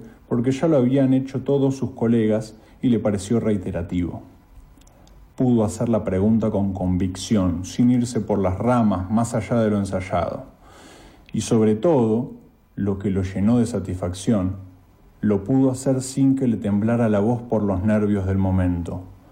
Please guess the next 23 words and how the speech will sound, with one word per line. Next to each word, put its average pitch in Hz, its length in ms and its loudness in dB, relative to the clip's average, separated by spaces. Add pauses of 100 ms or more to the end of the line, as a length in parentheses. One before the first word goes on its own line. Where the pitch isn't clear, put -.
(500)
Sampaoli 107 680 2
contestó 107 560 0
con 113 100 2
una 113 180 2
tontería, 104 720 2 (280)
similar 113 600 2
a 104 40 0
las 95 140 -2
que 95 120 -10
usó 98 300 -2
para 92 240 -2
todas 98 300 0
las 90 100 -4
preguntas 92 560 -4
anteriores. 90 760 -6 (1120)
Octavio 120 480 0
salió 110 320 0
contento 117 600 2
del 104 120 0
predio 104 320 2
de 98 80 0
la 90 160 0
afa. - 320 -12